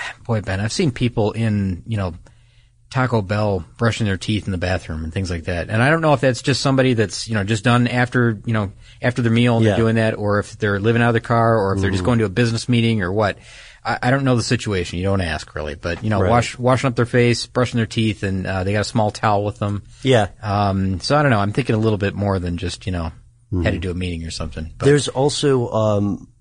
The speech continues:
Speaker 2: if you're on the interstate, the interstate is a, is a good friend for people who are living out of their cars because the interstate is sort of designed for people who are living out of their car or their tractor trailer for a short amount of time.
Speaker 1: Yeah, for short amount of
Speaker 2: So,
Speaker 1: time, yeah.
Speaker 2: like, truck stops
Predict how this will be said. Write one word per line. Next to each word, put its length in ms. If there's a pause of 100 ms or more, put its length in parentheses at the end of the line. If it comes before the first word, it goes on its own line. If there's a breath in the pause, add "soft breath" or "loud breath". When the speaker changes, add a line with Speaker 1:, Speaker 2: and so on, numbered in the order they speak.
(380)
Speaker 2:
if 220
you're 260
on 140
the 140
interstate, 540
the 120
interstate 420
is 220
a, 240
is 200
a 60
good 360
friend 480
for 200
people 300
who 60
are 60
living 260
out 80
of 80
their 80
cars 340
because 460 (300 loud breath)
the 180
interstate 440
is 100
sort 220
of 140
designed 500
for 120
people 280
who 60
are 60
living 320
out 180
of 80
their 140
car 400
or 200
their 240
tractor 380
trailer 420
for 160
a 60
short 260
amount 240
of 60
time. 420
Speaker 1:
Yeah, 200
for 120
short 300
amount 160
of 60
Speaker 2:
So, 280
Speaker 1:
time, 60
yeah. 80
Speaker 2:
like, 300
truck 320
stops 680